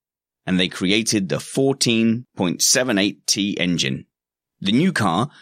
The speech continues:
which bore little resemblance to the road car, was launched in December nineteen seventy-eight, and the first tests with the new engine took place in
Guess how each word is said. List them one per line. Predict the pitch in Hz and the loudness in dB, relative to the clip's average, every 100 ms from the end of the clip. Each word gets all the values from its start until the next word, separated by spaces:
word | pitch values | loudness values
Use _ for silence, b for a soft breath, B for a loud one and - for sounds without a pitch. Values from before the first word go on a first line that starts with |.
| B | B
which | 76 - | -4 -2
bore | 107 98 92 | 0 2 2
little | 107 151 147 | 2 0 0
resemblance | 117 107 113 104 85 73 | 0 2 2 2 0 0
to | 85 | -2
the | 85 | 0
road | 117 135 | 2 0
car, | - 76 78 b b | -2 -2 -2 b b
was | - 104 | -2 2
launched | 113 147 156 - | 2 2 0 0
in | 107 | 0
December | 95 - 156 180 180 | 2 2 2 2 2
nineteen | 156 135 139 - 120 | 2 4 2 2 2
seventy-eight, | 117 107 98 98 90 71 - - _ _ _ | 4 2 2 0 0 0 -2 -6 _ _ _
and | 92 85 | -2 -2
the | |
first | - - 160 170 - | -2 -2 2 2 0
tests | - 90 - - - | -2 -2 -2 -2 -2
with | 87 | 0
the | 87 | 2
new | 101 139 | 2 2
engine | 110 101 104 101 | 2 2 2 2
took | 98 156 | 0 -4
place | - 92 87 - b b b b | 0 0 0 -2 b b b b
in | 120 | -4